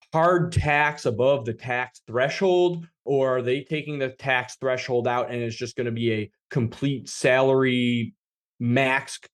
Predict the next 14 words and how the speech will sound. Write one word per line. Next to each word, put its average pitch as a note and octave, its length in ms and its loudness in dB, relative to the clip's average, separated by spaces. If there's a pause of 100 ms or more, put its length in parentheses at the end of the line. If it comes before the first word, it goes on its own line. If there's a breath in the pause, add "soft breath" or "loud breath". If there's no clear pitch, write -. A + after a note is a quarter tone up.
(460)
outside C3 600 2
of B2 180 0
the B2 80 -6
cap B2+ 440 -2
and A#2+ 260 -6
luxury A#2+ 340 -4
tax? B2+ 320 -2
It's A2 80 -8
just, - 220 -8 (220 loud breath)
this C#3+ 200 0
is C3 120 -4
where C#3 200 4
you're B2 200 6
at, C3+ 320 2